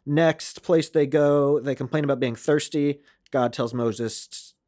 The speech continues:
like, "Hit that rock with a stick and water will come out." And then he does it and it works.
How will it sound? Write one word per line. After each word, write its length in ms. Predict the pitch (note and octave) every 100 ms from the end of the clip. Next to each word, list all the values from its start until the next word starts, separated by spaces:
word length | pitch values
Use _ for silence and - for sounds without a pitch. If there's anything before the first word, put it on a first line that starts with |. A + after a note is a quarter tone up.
| -
like, 180 | G#2 -
"Hit 140 | -
that 140 | A#2+ A2
rock 220 | A2 -
with 100 | G#2+
a 40 |
stick 420 | - - A#2 A#2 -
and 100 | G#2
water 160 | G2+ G#2
will 80 |
come 160 | G#2 A#2
out." 300 | A2 A2+ - _ _
And 80 | G#2
then 40 |
he 60 | F#2+
does 220 | G2 G2+
it 180 | G#2 -
and 100 | A#2
it 80 | F#2+
works. 440 | A2+ A#2+ - -